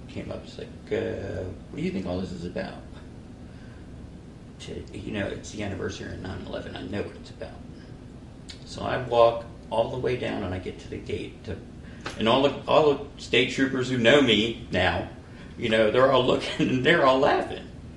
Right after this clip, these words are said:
And, you know, it's like, I'm not gonna talk to them. All I did was run in the parking lot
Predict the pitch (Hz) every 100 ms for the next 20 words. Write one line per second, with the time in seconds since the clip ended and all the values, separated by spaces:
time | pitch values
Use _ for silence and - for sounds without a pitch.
0 | - - - - - - - 127 120 117
1 | 117 113 117 123 - - - - - -
2 | - - - - - 139 110 117 120 -
3 | - - - - - - - - - -
4 | - - - - - - - - - -
5 | - - - - - - - - - -
6 | - - - - - - - - - -
7 | 135 143 135 131 123 110 101 - - -
8 | 107 104 - 117 127 127 - - - -
9 | - - -